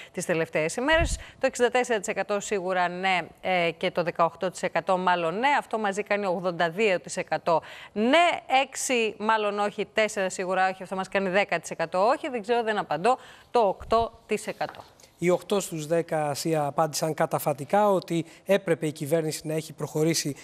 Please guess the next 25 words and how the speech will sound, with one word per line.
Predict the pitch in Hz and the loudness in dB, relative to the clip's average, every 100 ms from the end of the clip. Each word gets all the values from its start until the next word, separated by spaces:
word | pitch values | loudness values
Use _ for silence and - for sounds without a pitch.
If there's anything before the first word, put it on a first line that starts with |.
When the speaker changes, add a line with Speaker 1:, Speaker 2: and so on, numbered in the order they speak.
| - | -16
Speaker 2:
στην | - 175 160 | -4 2 2
επίσημη | 160 185 - 156 151 | 2 0 0 0 0
ενημέρωση | 143 147 156 135 | 0 0 0 -2
των | - 151 | -4 -6
υπολείπων | 131 143 151 - 135 127 - - - | -2 -2 -2 -2 -6 -6 -16 -8 2
κομμάτων | 156 160 156 156 151 | 4 4 2 0 -2
όσον | 156 160 | 0 0
αφορά | 147 165 156 | -2 0 0
τις | 151 - | -2 0
πρόσφατες | 180 160 151 139 135 | 2 2 -2 -4 -6
εξελίξεις | 143 - 151 151 - 139 - - - | -6 -2 -2 -4 -6 -10 -12 -20 -8
στα | - 160 | 2 2
ελλην-, | 151 147 151 | 2 -2 0
ελληνοτουρκικά. | 151 143 135 139 135 131 233 247 - - - | 0 2 0 -4 -6 2 2 2 -6 -16 0
Μόλις | 202 233 214 226 | 2 2 2 0
ένας | 226 214 | 0 -2
στους | - 185 | -2 -4
δέκα | 165 202 165 139 | 2 0 2 -2
απάντησε | 135 139 135 - | 0 -2 -2 -4
αρνητικά | 139 139 156 262 262 | -6 -6 -4 0 0
και | 254 220 | 2 2
άλλος | 214 208 - - - | 2 0 -6 -10 -10
ένας | 170 175 160 - | -2 -2 -2 -6
στους | 143 123 | -8 0
δέκα | 180 185 196 | 0 0 -2